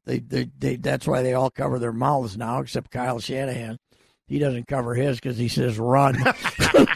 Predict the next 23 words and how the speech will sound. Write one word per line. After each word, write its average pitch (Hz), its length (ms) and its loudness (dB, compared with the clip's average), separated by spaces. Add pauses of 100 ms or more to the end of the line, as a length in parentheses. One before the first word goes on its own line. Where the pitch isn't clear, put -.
(380)
But, 156 280 4 (220)
and, 131 440 0
uh, 113 280 -6 (240)
you 156 140 -6
know, 123 240 -6
and 127 100 -6
obviously 127 640 -4
in 117 80 -6
the 120 80 -6
basketball, 123 680 -6
there's 120 220 -8
not 113 200 -10
a 113 60 -12
huge, 117 460 -10 (540)
uh, 123 460 -6
advantage. 120 520 -8
But 127 160 -2
baseball, 143 680 -2
it's - 260 -10 (120)
because 131 320 -4
of 131 80 -2
the 139 80 0
pace 156 600 -4